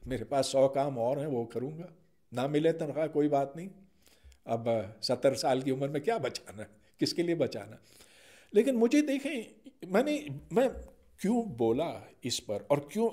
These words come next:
अब भी बोलूँगा और बोलता रहूँगा, इसलिए कि मैं तो ये कर सका, मगर वो बेचारा लेक्चरर जो असिस्टेंट प्रोफेसर, एसोसिएट प्रोफेसर और फुल प्रोफेसर भी,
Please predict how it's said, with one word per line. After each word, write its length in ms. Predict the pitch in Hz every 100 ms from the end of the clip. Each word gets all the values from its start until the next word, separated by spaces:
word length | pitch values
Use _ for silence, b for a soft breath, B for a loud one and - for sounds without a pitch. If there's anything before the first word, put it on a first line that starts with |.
| - 151
अब 300 | 165 123 -
भी 180 | 147 254
बोलूँगा 540 | 143 135 147 180 208
और 100 | 202
बोलता 640 | 139 127 143 156 151 202 226
रहूँगा, 560 | 180 131 131 156 208 B B -
इसलिए 220 | - 220
कि 140 | 190 185 -
मैं 220 | 123 202
तो 100 | 214
ये 120 | 202 135
कर 180 | 135
सका, 440 | 135 175 175 196 - b b
मगर 220 | 165 208 196
वो 300 | 131 208 226
बेचारा 600 | 180 170 165 175 190 170
लेक्चरर 680 | 135 127 - 160 180 190
जो 140 | 170 185
असिस्टेंट 840 | 190 143 - 147 - 202 196 196
प्रोफेसर, 720 | 185 - 165 165 185 185 185 147
एसोसिएट 600 | - 170 170 185 180 -
प्रोफेसर 480 | 170 180 165 196
और 520 | 196 - 175 - - - b b _ _ _ _ _ _ _ - _ _ _ -
फुल 280 | - 381 339
प्रोफेसर 640 | - 180 - 127 - 120
भी, 160 | 90